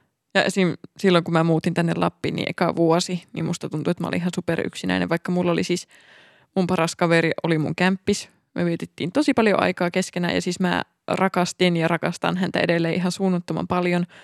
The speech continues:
Mutta sit kun ei ollut niinku isompaa kaveriporukkaa, niin mä olin siis todella yksinäinen. Ja sit mietin just sen takia, että mä muutan takas etelään, kun ei mulla ole täällä niin paljon kavereita. Mutta sitten niitä tuli ja sit mä en enää ollut yksinäinen. Mut se on mun mielestä tosi jännää, että senkin vasta jälkikäteen tajus, että mä olin silloin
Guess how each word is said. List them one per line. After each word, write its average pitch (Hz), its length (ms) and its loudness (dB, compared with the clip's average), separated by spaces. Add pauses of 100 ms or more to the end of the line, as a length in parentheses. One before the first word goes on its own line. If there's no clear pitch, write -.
(420)
Mutta 208 180 4
sit 202 180 4
kun 175 140 4
ei 185 120 8
ollut 190 180 4
niinku 185 180 2
isompaa 180 380 4
kaveriporukkaa, 170 760 0
niin 180 140 2
mä 190 220 4
olin 170 220 -2
siis - 180 -8 (100)
todella 196 460 0
yksinäinen. - 680 -12 (800)
Ja 180 60 2
sit 175 220 -4
mietin 156 260 -4
just - 120 -8
sen - 100 -12
takia, - 140 -6
että - 120 -6
mä - 80 -4
muutan - 220 -6
takas 196 320 -6
etelään, 202 360 -2
kun - 120 -4
ei - 60 -6
mulla 190 180 -2
ole 190 120 -4
täällä - 180 -2
niin 196 120 -6
paljon 196 180 -4
kavereita. - 440 -4
Mutta 233 180 0
sitten 415 240 0
niitä 302 240 2
tuli 165 260 -2 (460)
ja 180 80 -2
sit - 120 -10
mä 180 60 0
en 165 80 0
enää 160 220 -4
ollut - 160 -6
yksinäinen. - 440 -10
Mut 202 100 -10
se 262 100 2
on 262 60 4
mun 247 100 4
mielestä 240 220 0
tosi 214 260 2
jännää, - 380 -2
että - 160 -8
senkin 190 360 0
vasta 190 260 -2
jälkikäteen - 560 -2
tajus, - 220 -4
että - 160 -6
mä - 20 0
olin 190 120 -4
silloin 190 280 -4